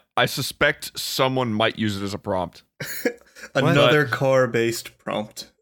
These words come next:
Speaker 2: Powerful.
Speaker 1: <laughs> Actually, no, the lore lad can veto that. <laughs>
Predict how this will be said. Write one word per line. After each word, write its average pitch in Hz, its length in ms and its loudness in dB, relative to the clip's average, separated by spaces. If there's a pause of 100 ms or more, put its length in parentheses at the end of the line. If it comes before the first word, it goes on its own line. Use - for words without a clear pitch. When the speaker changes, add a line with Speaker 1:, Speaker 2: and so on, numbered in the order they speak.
(180)
Speaker 2:
Powerful. 117 640 -4
Speaker 1:
<laughs> - 60 2
Actually, 196 460 2
no, 160 260 4 (160)
the 131 140 2
lore 139 240 4
lad 123 260 2
can 110 140 -4
veto 95 320 0
that. 95 300 0 (220)
<laughs> 165 160 2